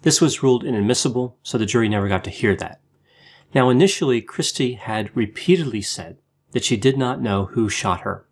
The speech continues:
Christie, of course, was separated from her family because of the judge's orders. She was interrogated repeatedly, and when she said she didn't know who the shooter was,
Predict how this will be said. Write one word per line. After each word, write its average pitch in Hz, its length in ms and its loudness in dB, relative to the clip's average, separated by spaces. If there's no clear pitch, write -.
Christie, 165 280 4
of - 120 -2
course, 131 260 0
was 120 160 0
separated 104 540 0
from 98 160 -2
her 87 80 -2
family 113 420 2
because 101 340 -6
of 107 40 -4
the 101 60 0
judge's 92 400 -2
orders. - 580 0
She - 200 0
was 123 220 2
interrogated 113 680 0
repeatedly, 101 720 -2
and 120 140 2
when 123 100 4
she - 140 -2
said 143 200 0
she 120 140 -4
didn't 131 180 2
know 120 140 0
who 107 100 -4
the 104 100 -6
shooter 170 340 2
was, 90 420 -4